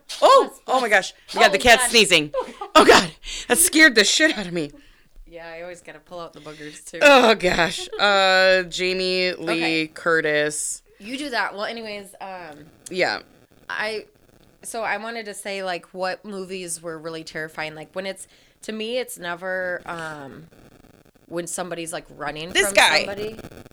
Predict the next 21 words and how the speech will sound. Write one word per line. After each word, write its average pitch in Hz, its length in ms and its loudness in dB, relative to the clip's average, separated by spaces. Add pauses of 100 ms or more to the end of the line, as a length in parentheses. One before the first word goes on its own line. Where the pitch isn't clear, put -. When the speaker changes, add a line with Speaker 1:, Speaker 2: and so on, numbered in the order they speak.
(220)
Speaker 2:
That's 220 280 4
the - 200 -4
guy 202 200 4
from 262 180 0
Speaker 1:
Jason. 240 120 0
Speaker 2:
Halloween. 262 560 2
Speaker 1:
That's - 200 -16
Jason. - 400 -14 (180)
Speaker 2:
That's 277 360 4
not 277 240 6
a 381 60 6
hockey 480 400 0
mask. 214 540 -2 (200)
Speaker 1:
What 240 160 -12
is 302 220 -6
it? 147 300 -6
Let's 226 220 -10
see. 131 360 -12
Yeah, 226 220 -14
it 151 60 -12
is. 160 220 -14